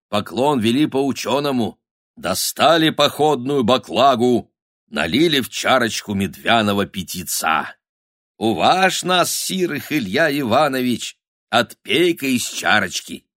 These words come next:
Горька для Ильи оказалась та чарка, однако всю выпил, как и просили путники. Тотчас разгорелось его сердце, распотелось белое тело.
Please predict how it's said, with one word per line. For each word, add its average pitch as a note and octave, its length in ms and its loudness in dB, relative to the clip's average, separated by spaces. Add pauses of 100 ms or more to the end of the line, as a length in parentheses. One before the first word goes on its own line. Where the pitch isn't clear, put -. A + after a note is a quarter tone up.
(1160)
Горька G#2+ 600 -2
для A2+ 180 0 (100)
Ильи G2 240 0
оказалась G2+ 680 -2
та F#2 160 -6
чарка, D#3 720 0 (240)
однако A#2 640 0
всю E3+ 440 0
выпил, A#2 480 0
как A#2 240 -2
и A2 80 0
просили A2 460 -2
путники. G#2 640 -6 (600)
Тотчас - 680 -6
разгорелось A2 680 0
его A#2 160 -2
сердце, - 580 -4 (320)
распотелось D3+ 920 -2
белое E3+ 400 0
тело. A3 480 -2